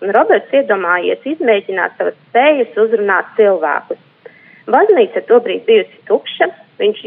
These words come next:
uzkāpis kancelē un sācis prediķi. Centies būt sirsnīgs, kā pienākas mācītājam, balss nopietna, valoda līgana, un, eh,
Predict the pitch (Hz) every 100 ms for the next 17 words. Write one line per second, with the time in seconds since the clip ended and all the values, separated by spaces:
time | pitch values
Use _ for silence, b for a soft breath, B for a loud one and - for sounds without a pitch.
0 | - 262 254 185 175 - - 220 370 -
1 | 226 196 - 185 - 247 254 226 208 _
2 | - 202 190 - - - _ _ _ -
3 | 254 370 254 185 175 - - 247 - 240
4 | 190 185 - 180 - 233 220 185 - -
5 | 214 220 220 180 - 185 180 180 180 b
6 | b b 214 262 - 214 208 269 - 240
7 | 220 208 185 208 262 185 - 175 220 285
8 | 226 208 202 _ B B B B B B
9 | - 214 214 214 196 185